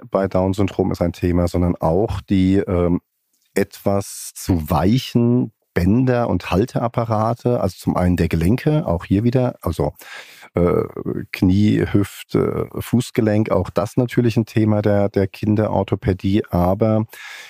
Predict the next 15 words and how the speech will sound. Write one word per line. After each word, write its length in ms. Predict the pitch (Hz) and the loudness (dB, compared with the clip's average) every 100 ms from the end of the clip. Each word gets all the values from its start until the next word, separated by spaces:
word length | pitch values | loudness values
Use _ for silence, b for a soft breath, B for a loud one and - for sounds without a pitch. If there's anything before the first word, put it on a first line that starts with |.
| B | B
jetzt 320 | - 95 - | -2 -2 -2
hier 260 | - 101 95 | 0 0 2
am 160 | 92 90 | 0 2
Dens, 500 | 90 90 - - - | 2 2 -2 -10 -4
ähm, 480 | 98 87 85 85 85 B - - _ _ _ _ _ _ _ _ _ _ _ - | 0 2 2 0 -2 B -20 -20 _ _ _ _ _ _ _ _ _ _ _ -6
Axis 720 | 101 - - 117 117 - - - | -6 -6 -2 0 0 -8 -18 -8
zum 260 | - 101 | -4 -2
Atlas 460 | - - 117 110 - | -2 0 0 0 0
hin 220 | 110 110 | 0 2
ist 180 | 98 - | 0 -2
das 160 | 92 | 0
ein 120 | 92 - | -2 0
ganz 320 | 85 113 - | 0 0 -2
wichtiger 440 | 104 - 110 104 | -6 -2 0 0
Punkt, 440 | 92 - 110 160 | 2 2 2 0